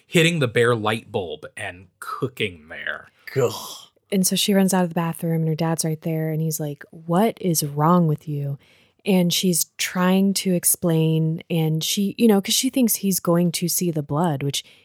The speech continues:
Speaker 3: he does not. And so she can't wrap her head around what's going on. She can't think of how to respond because he clearly doesn't see all the blood that she just saw erupt from the drain. And so he, you know, just beats her up a little bit for interrupting him.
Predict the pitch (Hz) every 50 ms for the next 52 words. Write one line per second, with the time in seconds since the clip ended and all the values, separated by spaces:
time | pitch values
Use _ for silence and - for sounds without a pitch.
0 | _ _ - 226 226 190 175 156 156 165 165 170 185 175 156 147 151 - _ _
1 | _ _ _ _ _ _ - 202 190 - - 208 196 185 185 196 - - _ _
2 | - - - 220 214 190 - - 247 233 220 214 - - _ _ _ _ _ _
3 | - 196 185 185 185 - - 202 185 165 156 - 214 269 269 214 180 170 170 170
4 | 170 170 170 - - 175 160 160 190 208 190 170 165 160 - - - 185 - -
5 | - 180 170 175 - - 175 170 170 165 156 151 - - - 202 202 185 175 170
6 | 170 165 156 - 170 156 - - 175 190 202 190 185 180 175 170 175 - - -
7 | - 196 175 160 160 165 156 - 156 151 151 151 156 - 143 143 - _ _ _
8 | - - - 175 156 160 151 - 170 156 151 151 151 147 143 - - - 170 156
9 | 151 - - 151 156 151 147 147 151 - _ _ _ _ _ _ _ _ _ _
10 | _ _ _ _ - 285 294 285 - - 285 277 277 277 254 254 302 294 285 277
11 | 269 - _ _ _ _ _ _ _ _ - 277 277 269 247 247 226 254 233 -
12 | - 247 240 226 - - 226 226 247 - 226 185 170 165 165 160 160 160 160 160
13 | - _ - - - 180 175 170 175 175 175 - - 180 180 180 - 196 175 160
14 | 151 151 151 156 156